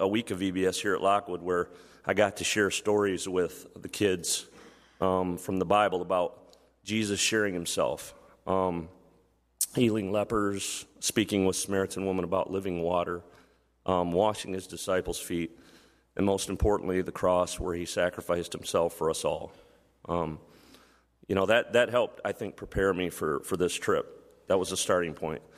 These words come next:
On the way to San Diego, Kevin passed out devotional books to the team, um, that he had put together, um, and prepared on pride and the effects of it.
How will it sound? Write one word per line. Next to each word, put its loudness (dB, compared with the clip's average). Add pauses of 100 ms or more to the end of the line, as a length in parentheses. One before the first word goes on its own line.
(460)
On 4
the 4
way 4
to -2
San -2
Diego, 0
Kevin 0
passed 0
out 0
devotional 0
books -2
to -8
the -8
team, -2 (480)
um, 0
that 0
he -2
had 2
put -4
together, 2 (480)
um, -2 (320)
and -2
prepared 4
on 2
pride 2
and -6
the -6
effects -2
of 4
it. -8